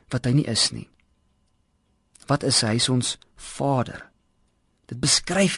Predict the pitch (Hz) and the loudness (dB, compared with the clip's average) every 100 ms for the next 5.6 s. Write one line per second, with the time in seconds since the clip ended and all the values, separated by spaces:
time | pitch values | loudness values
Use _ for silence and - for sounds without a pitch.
0 | 190 - - 151 147 156 147 160 143 - | 0 2 2 4 6 6 4 4 4 0
1 | - - 196 151 151 139 135 139 110 - | -10 -4 -4 0 2 2 2 0 -2 -6
2 | - - 135 - 143 143 131 123 - 110 | -16 -8 -2 0 2 2 2 0 -4 -6
3 | 95 - - - - _ _ 143 165 147 | -8 -12 -20 -20 -20 _ _ -4 2 4
4 | 135 196 160 127 131 196 165 143 143 139 | 6 8 8 6 4 2 2 2 0 -4
5 | - 147 135 - - - | 0 2 2 -4 -12 -18